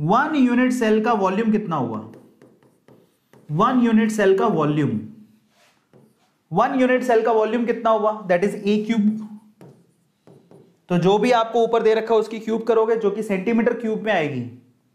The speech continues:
समझ में आ गया? तो एक unit cell की volume कितनी है? इस, ये जो भी आ रहा है data,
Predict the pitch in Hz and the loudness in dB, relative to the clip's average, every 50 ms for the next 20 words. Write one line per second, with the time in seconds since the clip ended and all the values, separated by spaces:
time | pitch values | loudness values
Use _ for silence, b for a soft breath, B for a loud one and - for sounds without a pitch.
0 | _ _ _ _ - 180 196 196 208 220 208 208 233 240 208 - - B B B | _ _ _ _ -4 -2 0 0 2 0 2 2 0 0 0 -4 -8 B B B
1 | B B B _ - 170 - - - 226 262 - - 240 247 247 247 240 254 240 | B B B _ -4 -4 -2 0 0 0 0 2 0 0 0 0 0 0 0 0
2 | 240 214 240 247 208 220 220 220 247 226 226 247 - 240 233 233 247 247 247 - | 0 0 0 0 0 0 0 0 -2 -2 -4 -6 -4 -2 -2 0 0 -2 -2 -6
3 | - - - 247 262 - - 214 233 254 196 190 226 233 247 277 285 269 233 214 | -12 -6 -2 -2 -2 0 0 0 0 0 2 2 2 2 2 2 2 2 2 2
4 | 208 202 196 165 165 156 - 151 131 120 - - - _ | 2 0 0 0 -2 -2 0 -2 -4 -4 -8 -16 -20 _